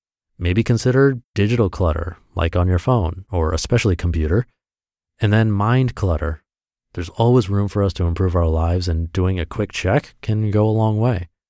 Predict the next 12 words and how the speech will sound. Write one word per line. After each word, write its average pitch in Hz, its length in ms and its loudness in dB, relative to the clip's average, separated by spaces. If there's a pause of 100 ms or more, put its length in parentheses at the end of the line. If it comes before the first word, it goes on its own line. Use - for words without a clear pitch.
(580)
So 87 200 -4
think 123 180 0
about 120 200 2
that 117 160 0
today, 117 420 0 (440)
a 123 60 -6
nice 131 240 0
way 131 120 4
to 113 60 0
start 170 300 0
the 90 100 0
week. 82 320 -2